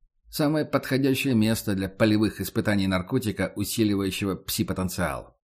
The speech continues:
Правда, Маша поначалу не понимала, почему этим занимаются они, а не спецы из наркоконтроля. И только на Стерегущем, на первом брифинге, шеф объяснил, в чём дело. Впрочем, какое это было объяснение? В лучших традициях их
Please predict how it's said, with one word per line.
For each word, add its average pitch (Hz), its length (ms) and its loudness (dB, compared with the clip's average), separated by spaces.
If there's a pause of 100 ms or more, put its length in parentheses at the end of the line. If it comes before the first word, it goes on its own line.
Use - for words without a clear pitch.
(340)
Правда, 107 580 2
Маша 117 320 4
поначалу 107 480 2
не 95 120 0
понимала, 101 720 0
почему 139 500 0
этим 139 520 -2
занимаются 123 600 0 (100)
они, 117 540 0 (120)
а 120 80 2
не 120 160 6
спецы 127 480 2
из 131 240 0
наркоконтроля. 110 880 -2 (560)
И 98 100 2
только 151 280 2
на 151 100 2
Стерегущем, 131 840 2
на 101 200 2
первом 107 460 2
брифинге, 92 680 -2
шеф - 380 0
объяснил, 110 500 0
в - 60 -6
чём 98 240 0
дело. 71 320 -6 (420)
Впрочем, 135 340 0
какое 156 420 0
это 151 140 -2
было 135 220 2
объяснение? 101 720 -2 (100)
В 87 80 -4
лучших 165 360 4
традициях 131 680 2
их 139 340 4